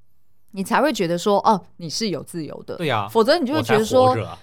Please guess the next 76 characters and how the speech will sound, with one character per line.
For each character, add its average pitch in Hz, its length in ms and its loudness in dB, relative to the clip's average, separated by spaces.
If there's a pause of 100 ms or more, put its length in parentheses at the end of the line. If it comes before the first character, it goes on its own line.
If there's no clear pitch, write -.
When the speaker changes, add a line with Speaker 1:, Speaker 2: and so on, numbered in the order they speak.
(100)
Speaker 1:
对， 302 160 4
否 233 140 2
则 277 140 6
你 294 120 0
会 277 160 2
觉 220 140 -2
得 180 100 0
说， 208 340 2
如 214 140 -2
果 247 100 4
我 151 160 -2
用 196 160 0
我 139 120 -6
的 139 100 -12
方 156 260 -4
式 170 200 -8
套 214 200 -6
在 190 160 -2
你 143 80 -12
身 - 240 -10
上， 165 220 -4
Speaker 2:
嗯。 170 80 0
Speaker 1:
哦， 190 80 0
今 240 140 -2
天 247 80 4
要 226 160 2
做 226 160 0
一 269 160 2
二 247 80 6
三， 220 280 0
你 170 60 -6
就 190 160 -2
只 170 200 -6
能 165 200 -4
把 - 160 0
一 202 100 -4
二 214 80 -2
三 208 160 -2
完 180 160 -4
成， 175 300 -6
不 190 80 -6
要 226 180 2
去 240 160 -8
分 240 200 -4
心 240 160 -2
做 233 120 -2
别 202 140 -2
的 202 80 -4
事， 226 160 -4
不 - 80 -8
要 160 160 -4
去 185 80 -10
看 170 240 -8
别 143 100 -8
的 151 80 -6
东 220 220 -2
西， 240 260 -6 (220)
那 302 160 4
你 202 100 2
可 180 120 -4
能 147 160 -6
就 180 100 -4
会 185 80 -2
觉 170 100 -6
得 143 80 -6
你 - 60 -10
被 - 160 -6
我 139 100 -10
设 - 200 -10
限 - 180 -10
了。 - 140 -16
Speaker 2:
哦。 90 1000 -10
Speaker 1:
其 220 140 2
实 269 40 2
就 339 160 0
是 294 320 -4